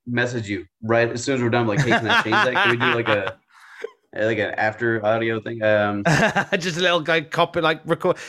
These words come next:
Speaker 2: Send me a voice memo. We'll add it in.
Speaker 1: Yeah. But from, from my gut, and it's just the first thing that popped in my head, and maybe, again, maybe it's 'cause we're talking about the match I'm about to bring up and the time period and everything, but, uh, BASEketball would go with me.
Speaker 2: Nice.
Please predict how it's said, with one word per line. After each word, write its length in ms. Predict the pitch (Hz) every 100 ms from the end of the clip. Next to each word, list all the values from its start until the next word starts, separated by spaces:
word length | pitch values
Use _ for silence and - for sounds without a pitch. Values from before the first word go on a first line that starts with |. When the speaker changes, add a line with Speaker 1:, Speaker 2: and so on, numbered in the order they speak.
| -
Speaker 2:
Send 200 | 220 220
me 60 |
a 40 | 226
voice 300 | 208 220 196
memo. 260 | 180 143 123
We'll 140 | 131
add 160 | 143 143
it 100 | 123
in. 420 | 139 120 - 180
Speaker 1:
Yeah. 200 | 180 - - - _ -
But 140 | 143 147
from, 340 | 147 190 -
from 220 | - 170 202
my 160 | 233
gut, 300 | 214 123 120 -
and 140 | 139
it's 140 | 139
just 120 | 135 123
the 80 |
first 240 | 127 139 143
thing 80 | 139
that 100 | 127
popped 240 | 127 127
in 60 | 123
my 80 |
head, 220 | 107 104 110
and 60 |
maybe, 240 | 101 104 104
again, 340 | 107 104 104
maybe 140 | 104 104
it's 80 | 101
'cause 140 | 107
we're 60 | 101
talking 320 | 101 98 104
about 420 | 92 95 95 92 - _ -
the 60 |
match 260 | 98 95 95
I'm 80 | 95
about 180 | 98 104
to 40 |
bring 220 | 98 95
up 220 | 92 92 85
and 80 |
the 60 | 82
time 280 | 101 98 98
period 220 | 98 92
and 20 |
everything, 300 | 98 104 104
but, 120 | 98 - _ _ -
uh, 240 | - 98 92
BASEketball 680 | 110 - 107 90 - - - _ _ _ -
would 120 | - -
go 200 | 87 -
with 160 | 107
me. 100 | 64
Speaker 2:
Nice. 380 | 64 - - _